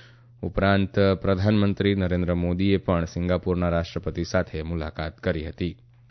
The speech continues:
રાષ્ટ્રપતિ દ્રૌપદી મુર્મુ આજે રાષ્ટ્રપતિ ભવન ખાતે રાષ્ટ્રીય રમત પુરસ્કાર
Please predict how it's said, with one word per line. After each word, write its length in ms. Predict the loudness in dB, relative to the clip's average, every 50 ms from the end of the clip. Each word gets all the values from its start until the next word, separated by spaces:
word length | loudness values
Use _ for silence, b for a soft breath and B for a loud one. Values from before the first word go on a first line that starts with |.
| b b b b 4
રાષ્ટ્રપતિ 460 | 4 6 6 6 6 6 6 6 6
દ્રૌપદી 420 | 8 8 8 8 8 6 6 8
મુર્મુ 420 | 8 8 8 8 8 8 8 8 8
આજે 280 | 8 8 8 8 8
રાષ્ટ્રપતિ 520 | 8 8 6 4 4 2 2 2 2 2 2
ભવન 320 | 2 2 2 2 2 2
ખાતે 340 | 2 0 0 0 2 2 2
રાષ્ટ્રીય 480 | 2 2 0 -2 -2 0 2 4 4
રમત 300 | 4 4 2 0 0 0
પુરસ્કાર 680 | -2 -2 -2 -2 -2 -2 -4 -4 -2 -2 0 -2 -2 -4